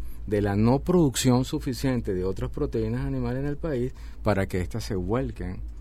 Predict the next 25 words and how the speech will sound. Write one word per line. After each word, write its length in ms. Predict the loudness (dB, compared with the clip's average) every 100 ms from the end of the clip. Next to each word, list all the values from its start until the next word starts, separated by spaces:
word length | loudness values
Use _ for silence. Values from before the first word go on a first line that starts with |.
| -10 -10 -6
hacia 260 | -4 -2 -2
el 100 | -2
lado 220 | -2 -2
del 80 | -2
sector 340 | -4 -4 -2
avícola, 440 | 0 0 0 -2 0
llámese 460 | -2 -2 -2 -4
carne 320 | -2 -2 0
de 60 | 0
pollo 440 | 0 -2 0 -2 -4
o 160 | -2 -2
huevo. 380 | 2 2 0 -4 -10 -12 -6
¿Y 120 | -2 4
por 240 | 4 6
qué 200 | 4 4
se, 360 | 2 -2 -4 -4
se 260 | 0 2
van 240 | 4 4 4
a 60 |
volcar 480 | 4 2 4 2 2
hacia, 320 | 0 -2 -2
o 40 | -2
se 120 | -2
están 260 | -2 0
volcando 580 | 0 0 0 2 2 2